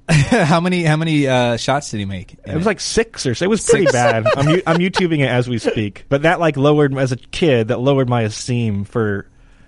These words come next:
Speaker 2: not just him as a basketball player, but as a person.
Speaker 1: Wow. Uh,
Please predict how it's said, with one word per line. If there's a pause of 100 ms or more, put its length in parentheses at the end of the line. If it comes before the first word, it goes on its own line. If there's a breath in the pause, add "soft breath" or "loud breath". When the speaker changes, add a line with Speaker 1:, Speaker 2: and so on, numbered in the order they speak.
Speaker 2:
not
just
him
as
a
basketball
player,
but
as
a (320)
person. (200)
Speaker 1:
Wow. (260 loud breath)
Uh,